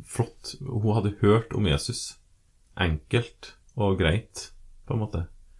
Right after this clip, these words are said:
Hun hadde ikke veldig stor kunnskap nødvendigvis. Hun hadde ikke en sånn kjempereflektert forhold, mest sannsynlig, nå bare tenker jeg da, men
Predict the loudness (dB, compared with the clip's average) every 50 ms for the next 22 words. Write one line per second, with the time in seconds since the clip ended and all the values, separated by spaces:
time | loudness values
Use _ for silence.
0 | -20 -20 -12 -2 2 2 2 4 2 0 2 2 0 2 2 4 4 4 4 4
1 | 6 4 4 4 2 -10 -2 2 6 6 6 6 6 2 0 4 4 4 4 6
2 | 2 2 4 4 4 4 4 2 -2 -6 -8 -12 -16 -20 _ _ _ _ _ _
3 | _ _ _ _ _ _ _ _ _ _ _ -2 2 4 4 6 6 6 6 4
4 | 6 6 6 6 6 6 4 2 0 -2 -4 -6 -6 -4 -4 -4 -4 -6 -8 -12
5 | -12 -10 -4 0 4 4 6 6 4 2 0 2 4 4 4 4 2 0 -2 2
6 | 2 2 2 2 4 4 6 6 6 6 6 6 6 4 2 -6 _ _ _ _
7 | _ _ 0 0 2 2 4 2 2 2 2 2 4 4 2 2 2 2 2 0
8 | 0 0 0 -2 0 0 0 2 2 2 2 2 0 0 0 -2 -4